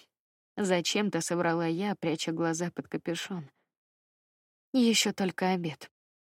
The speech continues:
«Раньше ты сразу приходила ко мне, как только приезжала. Раньше все было по-другому». Да и Леня изменился.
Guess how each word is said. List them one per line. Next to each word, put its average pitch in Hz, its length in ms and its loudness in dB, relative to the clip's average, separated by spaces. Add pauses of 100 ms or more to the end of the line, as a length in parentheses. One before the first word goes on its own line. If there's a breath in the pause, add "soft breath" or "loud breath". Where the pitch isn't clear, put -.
(540)
«Раньше 151 400 -6
ты 156 160 0
сразу 175 420 0
приходила 160 540 -2
ко 156 160 -6
мне, 160 260 0
как 151 200 -8
только 156 300 -2
приезжала. 165 640 0 (1000)
Раньше - 480 -8
все 160 300 -6
было 160 240 -8
по-другому». 160 800 -6 (1080)
Да 220 140 2
и 190 180 4
Леня 180 380 0
изменился. 156 640 -4